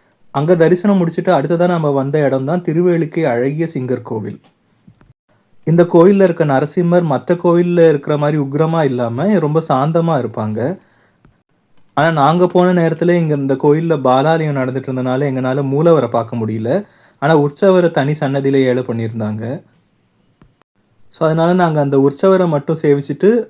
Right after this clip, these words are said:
அஹ், கோயிலை பிரதட்சணமா வந்துட்டோம். இந்த கோயிலோட வரலாறுமே பிரம்மா செய்த யாகத்தை சார்ந்தது தான்.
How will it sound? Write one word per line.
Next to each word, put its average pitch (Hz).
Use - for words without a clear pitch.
அஹ், 120
கோயிலை 170
பிரதட்சணமா 139
வந்துட்டோம். 113
இந்த 180
கோயிலோட 202
வரலாறுமே 160
பிரம்மா 156
செய்த 156
யாகத்தை 139
சார்ந்தது 120
தான். 117